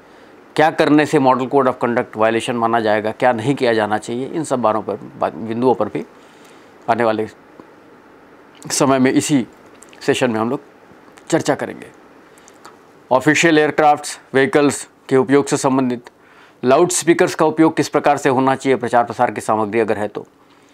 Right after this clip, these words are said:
छपाई से संबंधित तंत्र अगर आप बताते हैं तो pamphlet, posters और दूसरी प्रकार की जो इलेक्ट्रॉनिक media activities होती हैं, उनसे संबंधित क्या guidelines हैं, इसको भी हम cover करेंगे। यद्यपि ये वाला particular part जो रहेगा,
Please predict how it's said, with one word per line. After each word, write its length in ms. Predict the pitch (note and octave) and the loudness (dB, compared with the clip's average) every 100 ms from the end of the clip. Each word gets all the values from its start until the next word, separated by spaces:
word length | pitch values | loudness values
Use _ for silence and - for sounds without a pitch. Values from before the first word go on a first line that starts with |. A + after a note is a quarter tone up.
| _ - _ _ - | _ -20 _ _ -10
छपाई 340 | - C#3 E3+ F#3+ | -4 2 2 4
से 120 | G3 | 2
संबंधित 500 | F#3 E3+ F3 F3 F3 | 2 2 2 2 2
तंत्र 240 | D#3 D3 | 0 2
अगर 180 | D3 C#3+ | 2 2
आप 80 | C3 | 2
बताते 320 | B2 B2 - | 0 -2 -4
हैं 100 | A2+ | -6
तो 80 | G#2 | -6
pamphlet, 580 | - A#2+ A#2 B2 B2 - | 0 -2 0 -2 -2 0
posters 500 | A#2 A2 B2+ A#2+ - | -2 0 -2 -2 -4
और 260 | - A#2+ G#2+ | -2 -2 0
दूसरी 400 | B2+ A#2+ E3 D3+ | -4 0 2 2
प्रकार 360 | - B2+ C3 | -2 0 0
की 140 | B2+ C3+ | 0 0
जो 100 | C3 | 2
इलेक्ट्रॉनिक 460 | B2 - D#3 E3+ | 0 0 0 0
media 280 | C#3+ C3 C3 | -2 0 0
activities 460 | A#2 B2+ A2+ A#2+ G#2 | 0 -4 -4 -4 -4
होती 240 | G#2 G#2+ | -4 -6
हैं, 200 | G2 E2+ _ | -12 -14 _
उनसे 240 | D3 D3 D#3 | -4 -2 0
संबंधित 460 | C#3+ B2+ B2+ A2+ | -2 0 -2 -4
क्या 120 | - G#2+ | -2 0
guidelines 520 | G#2 G2 F2+ F#2 - | 0 -2 -6 -8 -14
हैं, 120 | A#2+ _ | -20 _
इसको 240 | C#3 - D3+ | -12 -2 0
भी 80 | B2+ | 0
हम 100 | G#2 | 0
cover 180 | F#2 | -4
करेंगे। 300 | - C#2 E2+ | -4 -8 -6
यद्यपि 360 | A2 B2 C#3+ D#3 | -2 -2 0 0
ये 120 | C3 | 4
वाला 180 | C#3+ D3+ | 4 2
particular 420 | D3+ C3 C3 D3 | 2 0 2 0
part 340 | C#3 B2 B2+ C3+ | 2 4 4 2
जो 100 | B2+ | 0
रहेगा, 360 | A2+ C#3 G#2+ | 2 0 0